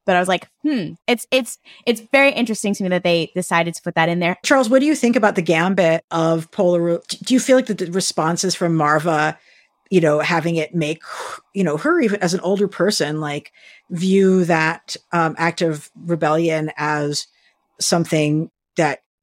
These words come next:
Speaker 2: sort of recruits her into wanting to take action, even though she's, you know, she's isolated.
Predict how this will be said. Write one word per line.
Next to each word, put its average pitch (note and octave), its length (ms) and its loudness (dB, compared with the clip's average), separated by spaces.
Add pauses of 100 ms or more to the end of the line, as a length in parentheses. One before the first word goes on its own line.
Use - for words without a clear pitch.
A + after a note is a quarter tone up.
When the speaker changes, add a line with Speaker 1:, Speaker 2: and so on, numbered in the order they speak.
(240)
Speaker 2:
sort G3 180 0
of D#3+ 60 -2
recruits A3+ 460 -2
her C4+ 140 4
into A3 200 0
wanting F3 240 -2
to - 100 -12
take F3+ 180 -4
action, D#3+ 440 -2
even E3+ 200 -2
though D#3 120 0
she's, D3+ 300 -4
you E3+ 120 -6
know, C3 140 -10
she's F3+ 160 -4
isolated. F3+ 580 2